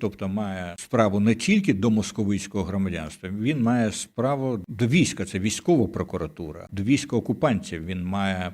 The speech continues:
пряму належність. І молодший брат так само має московицьке громадянство, тобто вся сім'я має московицьке громадянство, вона є заступницею генерального прокурора в Україні.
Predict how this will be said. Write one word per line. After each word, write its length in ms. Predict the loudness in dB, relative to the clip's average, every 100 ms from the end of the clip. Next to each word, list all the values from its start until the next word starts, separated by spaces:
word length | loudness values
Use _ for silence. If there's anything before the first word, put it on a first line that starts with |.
| 0
пряму 300 | 2 4 4
належність. 680 | 4 4 0 -4 -12 -12 -2
І 140 | 2
молодший 420 | 2 2 0 -2
брат 300 | 0 0 -2
так 140 | -4 -4
само 240 | -4 0
має 260 | 0 0 -2
московицьке 640 | -6 -8 -8 -8 -6 -8
громадянство, 540 | -4 -2 -2 -2 -2
тобто 240 | -4 -4 -6
вся 220 | 0 0
сім'я 420 | 2 0 2 0
має 240 | 0 -4 -4
московицьке 600 | -6 -6 -4 -4 -4 -4
громадянство, 540 | -2 0 0 0 0
вона 220 | 0 0
є 160 | 2 0
заступницею 680 | -2 -4 -2 -2 -4 -2 -4
генерального 480 | -4 -4 -4 -4
прокурора 400 | -8 -6 -2 -2
в 140 | -4 -8
Україні. 460 | -4 0 0 -2